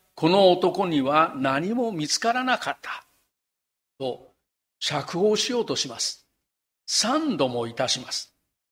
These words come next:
ところが、祭司長や律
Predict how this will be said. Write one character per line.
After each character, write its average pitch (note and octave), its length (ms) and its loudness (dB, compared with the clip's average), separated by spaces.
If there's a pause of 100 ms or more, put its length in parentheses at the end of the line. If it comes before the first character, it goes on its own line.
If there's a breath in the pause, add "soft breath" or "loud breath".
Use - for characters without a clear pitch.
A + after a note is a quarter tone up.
(340)
と E3 140 2
こ C4 100 6
ろ B3+ 120 4
が、 C#3+ 420 6
祭 G#3+ 360 2
司 A3 120 -4
長 D3+ 260 2
や C#3+ 240 8
律 C#3 240 0